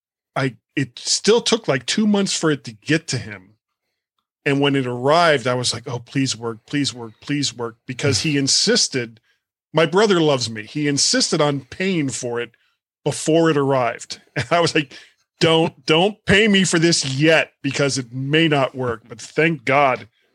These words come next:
it did work. Uh, yeah, but f-, trying to find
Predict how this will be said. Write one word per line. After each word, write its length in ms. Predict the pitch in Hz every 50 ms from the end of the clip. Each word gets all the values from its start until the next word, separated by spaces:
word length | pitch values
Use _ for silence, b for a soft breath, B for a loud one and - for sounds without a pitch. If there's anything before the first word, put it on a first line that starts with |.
| _ _ _ _ _ -
it 240 | 135 123 110 110 -
did 280 | 147 147 143 127 123
work. 340 | 120 123 110 98 - _ _ _ _ _ _ _ _ _ _ _ _ -
Uh, 220 | 135 123 120 120 120 -
yeah, 240 | 160 165 151 135 123
but 220 | - 139 135 -
f-, 280 | - - - - - -
trying 280 | - 196 208 247 262
to 80 | 233 190
find 640 | - - 196 185 185 185 185 180 175 151 151 165